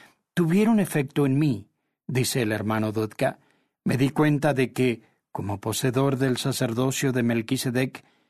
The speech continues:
tenía la responsabilidad de ser miembro activo. Me di cuenta de que sin Dios no podía hacer nada". Después de que el matrimonio Dudka volvió a la iglesia,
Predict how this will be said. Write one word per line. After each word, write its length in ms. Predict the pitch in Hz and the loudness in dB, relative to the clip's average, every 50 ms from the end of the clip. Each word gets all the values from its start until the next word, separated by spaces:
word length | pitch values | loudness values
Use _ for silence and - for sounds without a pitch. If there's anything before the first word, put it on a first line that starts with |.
| _ _ _ _ | _ _ _ _
tenía 380 | - 156 165 180 190 196 190 180 | 0 2 2 4 4 4 4 2
la 140 | 170 165 151 | 2 2 2
responsabilidad 1200 | 143 147 147 135 - - - 147 135 127 - - 135 120 120 113 113 113 107 113 131 143 151 151 | 2 0 -2 -2 -2 -2 0 0 0 0 0 -2 -2 0 0 0 0 0 2 2 2 2 0 0
de 180 | 156 156 147 | 0 -2 -2
ser 240 | 135 - 143 135 127 | 0 0 -2 -2 0
miembro 540 | 120 123 131 139 156 165 156 160 156 143 143 | 0 2 2 2 2 2 0 0 0 0 0
activo. 640 | 131 - - - 110 82 73 78 73 76 - - _ _ _ _ _ _ _ _ _ _ _ _ _ _ | -2 -2 -4 -4 -4 -4 -6 -8 -10 -12 -14 -16 _ _ _ _ _ _ _ _ _ _ _ _ _ _
Me 140 | - 139 135 | 0 0 2
di 120 | 127 190 202 | 2 0 0
cuenta 560 | - - 156 131 113 104 104 117 110 90 - - _ _ _ _ _ _ _ _ - | 0 0 0 0 0 0 0 -2 -2 -2 -4 -10 _ _ _ _ _ _ _ _ -14
de 220 | - 110 139 131 | -4 -2 -2 0
que 120 | - 156 139 | 0 0 -2
sin 300 | - - 208 196 185 156 | 0 2 2 2 2 2
Dios 560 | 143 120 110 113 - - - - - - - _ _ _ _ _ _ _ - | 0 -2 -2 -4 -6 -10 -10 -8 -8 -10 -12 _ _ _ _ _ _ _ -2
no 280 | - 123 127 127 120 | 0 2 2 0 0
podía 520 | - 139 123 110 113 107 104 104 104 104 101 | -2 -4 -4 -2 -2 -2 -2 -2 -4 -4 -4
hacer 360 | 101 - - 123 107 104 107 | -4 -4 -2 -2 0 0 -2
nada". 600 | 110 110 110 107 101 - 117 143 165 185 - _ _ _ _ _ _ _ _ _ _ - | -2 -2 -4 -6 -8 -8 -8 -10 -10 -12 -16 _ _ _ _ _ _ _ _ _ _ -2
Después 640 | 135 151 170 165 - - - 185 185 175 165 131 | 0 0 0 0 -2 -2 -2 0 0 -2 -2 -2
de 160 | 117 123 107 | -2 -2 -2
que 180 | - 120 113 110 | -2 -2 0 0
el 100 | 104 104 | 0 0
matrimonio 800 | 107 110 113 113 - - 110 113 107 110 120 127 131 127 120 | 0 0 0 -2 -2 -2 -2 -2 0 0 0 2 2 0 0
Dudka 480 | 107 107 123 131 123 123 - - 123 120 | 0 0 0 -2 -2 -4 -4 -2 -2 -2
volvió 520 | 107 113 110 104 98 110 120 131 143 139 | 0 -2 -2 -2 -2 0 0 0 0 0
a 40 | 110 | -2
la 100 | 92 95 | -4 -6
iglesia, 640 | 98 95 98 117 127 127 - - - 123 113 107 | -8 -6 -2 0 0 0 -2 -2 -2 0 0 -2